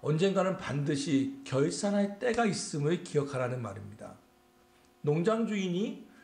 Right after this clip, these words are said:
열매를 보고 찍어버리는 그 순간이 오게, 잘 맺으면 접붙이며 그의 유전자를 보존하지만, 그렇지 않을 때는 찍어버린다라는 것. 이것을 우리에게 기억하죠.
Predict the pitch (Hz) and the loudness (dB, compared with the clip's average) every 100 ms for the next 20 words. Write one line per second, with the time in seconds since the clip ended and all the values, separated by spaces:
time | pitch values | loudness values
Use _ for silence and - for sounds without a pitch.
0 | - 135 160 208 208 220 156 139 147 214 | -6 2 4 6 4 4 0 -4 -4 -6
1 | - - - - 269 277 277 190 165 165 | -8 -16 -20 -14 -4 2 2 2 0 -2
2 | 151 156 143 214 214 185 214 277 - - | -4 -6 -6 -2 0 0 0 -4 -10 -20
3 | _ _ _ _ _ _ _ _ _ _ | _ _ _ _ _ _ _ _ _ _
4 | _ _ - 131 131 _ _ _ - - | _ _ -4 -2 -4 _ _ _ -8 -2
5 | 147 185 170 135 156 170 139 - 135 170 | 0 2 2 0 0 2 2 0 -6 -4
6 | - - 147 151 135 - - 156 160 156 | -4 -4 2 2 2 -2 -8 0 4 4
7 | - - - 143 175 180 170 147 151 165 | 0 -8 -4 2 4 4 2 0 0 2
8 | 151 143 156 180 113 - - - - 160 | 2 0 0 2 0 -8 -20 -6 -2 0
9 | 170 147 151 147 143 160 175 117 117 - | 2 0 -2 -4 -4 0 0 0 -4 -12
10 | - 196 208 190 151 135 143 127 117 110 | -10 0 0 0 -4 -4 -4 -4 -6 -8
11 | 104 101 - - _ _ _ _ _ _ | -10 -12 -16 -20 _ _ _ _ _ _
12 | _ _ _ 165 170 170 185 151 143 139 | _ _ _ -2 0 2 0 0 -2 -2
13 | 131 135 120 117 | -2 -2 -6 -10